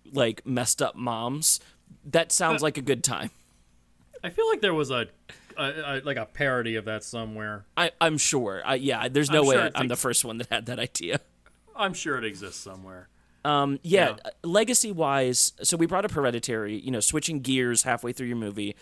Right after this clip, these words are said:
Speaker 1: is a big faux pas that Psycho nails. Just
Speaker 2: Yeah, th-,
Speaker 1: anytime
Speaker 2: there's so many taboos broken with the original film.
Speaker 1: Yeah.
Speaker 2: Like,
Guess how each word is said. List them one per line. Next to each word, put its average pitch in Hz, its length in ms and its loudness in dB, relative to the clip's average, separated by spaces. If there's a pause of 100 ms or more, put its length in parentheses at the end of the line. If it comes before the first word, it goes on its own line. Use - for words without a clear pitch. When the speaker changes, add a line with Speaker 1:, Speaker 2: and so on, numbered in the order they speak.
(300)
Speaker 1:
is 135 320 4
a 139 100 2
big 127 500 4 (320)
faux - 420 -2
pas 143 440 2
that 135 240 -2
Psycho 127 600 2 (200)
nails. 120 1120 -2
Just 127 360 2
Speaker 2:
Yeah, 143 100 6 (200)
th-, 143 120 -12 (880)
Speaker 1:
anytime 202 300 2
Speaker 2:
there's 208 160 0
so 185 160 -2
many 160 360 -2
taboos 131 640 -2
broken 117 300 -6
with 110 100 -8
the 113 80 -6
original 110 280 -6
film. 120 340 -8
Speaker 1:
Yeah. 151 380 0
Speaker 2:
Like, 87 80 -12